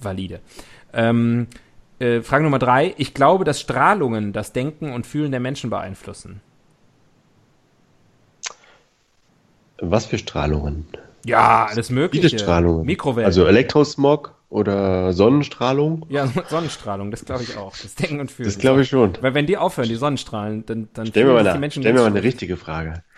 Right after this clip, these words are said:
Speaker 1: Äh, Num-, Frage Nummer zehn. Ich habe schon einmal den Impuls gespürt, mich zu verletzen.
Speaker 2: Das trifft ausgesprochen zu. <laughs> Vorhin nämlich erst.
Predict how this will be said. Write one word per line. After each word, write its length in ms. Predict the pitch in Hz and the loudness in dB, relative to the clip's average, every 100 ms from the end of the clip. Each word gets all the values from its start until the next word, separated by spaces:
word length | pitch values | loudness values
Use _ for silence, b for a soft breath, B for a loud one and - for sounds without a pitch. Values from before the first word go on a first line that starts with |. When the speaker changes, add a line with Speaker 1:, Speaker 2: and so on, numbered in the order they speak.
| B B B B B - | B B B B B -8
Speaker 1:
Äh, 260 | 123 123 135 - | -2 -2 -2 -6
Num-, 240 | 147 160 | -6 -4
Frage 220 | - 165 | -4 0
Nummer 120 | 180 - 427 | 2 2 2
zehn. 340 | 180 170 107 104 - | -2 -4 -4 -6 -6
Ich 140 | - | -4
habe 180 | 156 165 | -2 -2
schon 200 | 151 151 | -4 -8
einmal 300 | - 143 139 | -6 -6 -4
den 140 | 135 135 | -4 -4
Impuls 500 | 127 - 185 208 - | -6 -4 -4 -4 -8
gespürt, 440 | 117 - 117 127 | -12 -6 -6 -6
mich 200 | 135 143 | -8 -8
zu 100 | 147 | -10
verletzen. 600 | 139 135 147 - 95 87 _ _ _ _ _ _ _ _ _ _ _ _ _ _ _ _ | -8 -8 -8 -10 -14 -16 _ _ _ _ _ _ _ _ _ _ _ _ _ _ _ _
Speaker 2:
Das 180 | 107 95 | -10 -8
trifft 300 | - 90 - | -8 -10 -2
ausgesprochen 680 | 110 107 98 - 87 80 80 | 0 0 -4 -8 -8 -8 -10
zu. 260 | - 85 82 - 185 | -10 -12 -12 -8 -8
<laughs> 240 | - 139 | -6 -8
Vorhin 320 | - 92 131 | 0 4 6
nämlich 320 | 104 92 90 | 6 6 2
erst. 300 | 85 80 - | -2 -8 -12